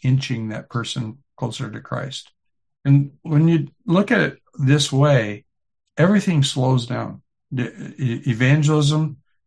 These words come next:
takes longer than, you know, the hit and run deal, uh, or the, you know, I saw that there's a church down the street from where I live that's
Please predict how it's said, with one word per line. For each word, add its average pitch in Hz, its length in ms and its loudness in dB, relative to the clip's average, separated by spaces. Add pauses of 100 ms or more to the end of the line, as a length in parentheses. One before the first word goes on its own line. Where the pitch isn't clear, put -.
(140)
takes - 280 -4
longer 135 540 0 (760)
than, 127 640 2
you 127 60 -2
know, 120 180 -4
the 117 120 -2
hit 139 200 2
and 131 120 2
run 123 280 4
deal, 127 500 2 (460)
uh, 110 380 -2
or 120 280 2
the, 107 320 -2 (220)
you 143 200 -4
know, 127 180 2
I 131 80 2
saw 127 280 4
that 110 220 -6 (120)
there's 120 160 -2
a 113 100 -4
church - 420 -2
down 120 200 0
the 110 60 -6
street - 300 -4
from 110 200 -8
where 107 120 -2
I 107 80 -2
live 107 280 -4
that's - 400 -14